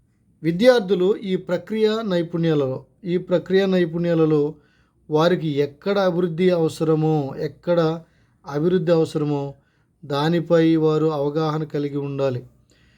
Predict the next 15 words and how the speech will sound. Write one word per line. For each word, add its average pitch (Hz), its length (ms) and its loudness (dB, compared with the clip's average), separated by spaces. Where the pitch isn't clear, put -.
విద్యార్థులు 196 600 4
వారి 180 260 2
దర్యాప్తులపై 165 1160 0
కూలంకుషంగా 190 760 0
చర్చించడానికి, 165 760 -4
ప్రతిబింబించడానికి 160 1120 -2
అవకాశం 151 640 -4
కల్పించాలి. 147 840 -2
వారి 156 320 0
దాని 156 220 -2
గురించి 165 360 -6
మన 160 200 -6
టీచర్కి 156 500 -8
అవగాహన 156 460 -2
ఉండాలి. 165 500 -4